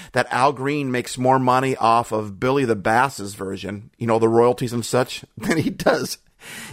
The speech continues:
any other band. And there've been a lot of people that have done remakes on that. And yet Billy the Bass <laughs> is the one that he makes more money than any of the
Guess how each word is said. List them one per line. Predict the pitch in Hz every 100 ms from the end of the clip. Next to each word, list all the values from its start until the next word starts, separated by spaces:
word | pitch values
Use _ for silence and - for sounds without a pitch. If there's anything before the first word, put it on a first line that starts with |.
| -
any | 180 196
other | 156 131
band. | 143 170 127 113
And | 127 139
there've | 143
been | 175
a | 139
lot | 147 202
of | -
people | 196 - 110 90
that | 139
have | 135
done | 131 143
remakes | 143 233 143 117 -
on | 110
that. | 107 131 - - -
And | 120 131
yet | 131 123 117
Billy | 95 143 175
the | 147
Bass | 151 139 107 101 - - _ -
<laughs> | - - - - _ -
is | 135
the | - 120
one | 151 147 123 135 214 233 196 -
that | 160
he | 160
makes | 147 131
more | 147 135
money | 131 135
than | 117 127 123
any | 139 147 147 139
of | 123 117
the | 113 110